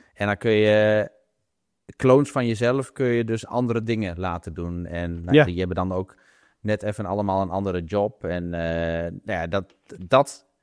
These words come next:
Speaker 1: eh, aan zich is al intrigerend. Maar ik vind ook de setting en de, de, de kleuren, kleurenstijl, hoe het grafisch eruit ziet, het
Speaker 2: Nice.
Speaker 1: drie D aspect. Ja, dat ziet er gewoon helemaal tof uit.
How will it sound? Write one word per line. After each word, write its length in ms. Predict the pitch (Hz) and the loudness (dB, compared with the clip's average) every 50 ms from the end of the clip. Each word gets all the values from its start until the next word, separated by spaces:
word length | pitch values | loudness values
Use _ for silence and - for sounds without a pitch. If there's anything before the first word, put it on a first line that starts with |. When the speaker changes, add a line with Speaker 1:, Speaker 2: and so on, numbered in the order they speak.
| _ _ _ _ _ _ _ _ _ _ _ _ | _ _ _ _ _ _ _ _ _ _ _ _
Speaker 1:
eh, 200 | - 117 113 110 | 0 2 2 2
aan 220 | - - 120 113 | 2 0 -2 -2
zich 240 | - - 135 147 - | -2 -2 -2 -2 -2
is 200 | - - 135 127 | -4 -4 0 2
al 140 | 139 127 131 | 4 2 2
intrigerend. 680 | 143 135 - 131 123 127 135 131 139 160 208 - - _ _ - | 2 -2 -6 -4 -2 0 2 2 0 0 -4 -8 -12 _ _ -4
Maar 400 | - 110 104 110 117 131 160 165 - | 0 4 6 8 8 8 6 4 0
ik 160 | - - 117 | -6 -8 -6
vind 160 | - - 117 95 | -4 -4 -2 -2
ook 220 | 104 120 117 - | -2 -2 -2 -4
de 60 | - | -10
setting 680 | - - - - 135 123 - 135 120 117 117 113 95 | -12 -6 -2 -2 -2 0 0 0 0 0 -2 -4 -6
en 120 | 95 101 98 | -6 -6 -2
de, 440 | 98 98 95 95 95 92 - 95 98 | 0 0 0 0 0 -2 -4 -8 -6
de, 220 | 90 98 92 90 85 | -4 -2 -2 -2 -2
de 120 | 87 92 - _ _ | -4 -6 -6 _ _
kleuren, 600 | - - 131 131 143 151 151 151 143 135 110 - | -6 -2 2 4 4 6 6 6 6 4 2 -4
kleurenstijl, 960 | - - 143 151 151 147 135 127 - - 139 131 127 127 123 127 135 131 _ _ _ _ _ _ _ _ | -4 -2 0 2 2 2 0 -2 -2 2 4 4 6 6 6 4 2 -2 _ _ _ _ _ _ _ _
hoe 160 | - 110 110 | -8 -6 -6
het 100 | 107 - | -6 -6
grafisch 680 | - - 127 131 131 143 143 147 151 147 131 120 - | -8 -6 -4 0 2 2 4 2 2 -2 -6 -8 -6
eruit 360 | 120 113 - 117 117 113 - | -6 -4 -4 -2 -4 -4 -4
ziet, 220 | - 120 117 120 127 | -4 -6 -6 -4 -4
het 180 | 120 101 95 _ _ - | -6 -8 -8 _ _ -6
Speaker 2:
Nice. 220 | 101 98 101 101 87 | -4 -2 -2 0 0
Speaker 1:
drie 180 | 104 113 123 | 2 2 2
D 40 | 123 | 0
aspect. 520 | 117 117 - - - 123 117 135 - - _ _ _ _ _ _ _ _ _ | 0 -4 -4 -4 -4 -4 -4 -4 -6 -12 _ _ _ _ _ _ _ _ _
Ja, 140 | _ - 82 | _ -6 -4
dat 160 | 87 95 98 - | -4 -4 -4 -6
ziet 160 | - 135 127 | -8 -10 -8
er 80 | 120 107 | -8 -4
gewoon 160 | 127 120 117 | -2 -2 -2
helemaal 240 | 120 120 123 113 110 | 0 -2 -2 -4 -4
tof 220 | - 127 117 - | -4 -6 -4 0
uit. 100 | 123 107 | 0 0